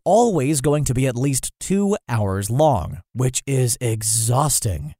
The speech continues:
It also means you have to clear your schedule when you sit down to play because there's no saving your progress at any point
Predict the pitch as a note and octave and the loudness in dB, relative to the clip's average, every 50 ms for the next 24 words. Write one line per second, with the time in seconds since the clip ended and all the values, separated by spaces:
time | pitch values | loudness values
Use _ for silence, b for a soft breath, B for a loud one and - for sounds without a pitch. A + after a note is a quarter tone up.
0 | _ _ _ - - F#3+ G#3+ A3 G3+ - G3 F#3 E3+ D#3+ D3 C#3+ E3 E3+ D3 C3+ | _ _ _ 0 4 4 6 6 6 4 4 4 4 2 2 2 2 2 2 2
1 | C3+ C3+ C3+ - - B2+ A#2+ - - D#3+ E3 D#3+ D3 C#3 B2 A#2 A#2+ - - - | 2 2 0 0 0 -2 -2 -2 -2 0 2 2 2 2 2 2 2 2 2 4
2 | F#3+ F3 D3+ B2+ C#3 C#3 C#3+ D3 C#3 B2+ A#2+ G#2+ G#2+ - D3 B2 A#2 C3+ B2+ B2 | 2 2 2 2 2 2 2 2 2 0 0 0 0 0 0 0 0 0 0 0
3 | A#2 A2 G#2 A#2 - E3 E3 E3+ D#3 D3 C#3 - D#3 D3 C#3 B2 A2+ D3 C#3 C3+ | 0 0 -2 -2 0 2 2 2 2 0 0 0 0 0 0 0 0 0 0 0
4 | - - C3+ E3 G3 A3 A#3 A#3 A3 - - A3 A3 G3 G#3+ G3+ G3+ G3+ F#3+ - | 0 0 2 2 2 2 2 2 2 2 2 2 2 2 0 0 2 0 0 2
5 | G3+ G3 F#3 F#3 D#3+ D#3+ F3 E3+ E3+ - - D#3 D#3 - - - F3 F3+ G3 G#3 | 2 4 4 4 4 2 2 2 2 0 0 -2 -2 -2 -2 -2 0 2 2 2
6 | G#3 G3 - - - C#3+ C#3 C#3 C#3+ - | 2 0 -4 -4 -2 -2 0 0 -2 -4